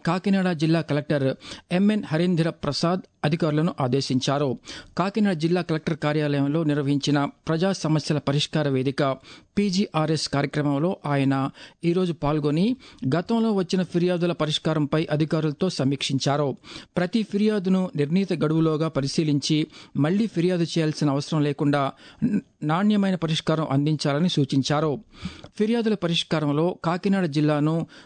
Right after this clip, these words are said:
రాష్ట్ర స్థాయిలో మెరుగైన స్థానంలో నిలపాలని కోరారు. డాష్ బోర్డుల ద్వారా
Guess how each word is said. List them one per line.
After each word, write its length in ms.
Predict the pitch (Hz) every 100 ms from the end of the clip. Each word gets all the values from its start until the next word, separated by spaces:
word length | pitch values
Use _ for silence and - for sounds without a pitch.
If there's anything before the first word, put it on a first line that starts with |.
| -
రాష్ట్ర 400 | 127 175 - -
స్థాయిలో 600 | 208 - 175 170 175 185 147
మెరుగైన 380 | 143 165 185
స్థానంలో 480 | 175 - 151 160 160
నిలపాలని 540 | 139 143 151 143 139 208
కోరారు. 580 | - 143 143 147 139 - - - -
డాష్ 400 | 135 151 202 -
బోర్డుల 340 | 156 170 160 165
ద్వారా 420 | 147 147 156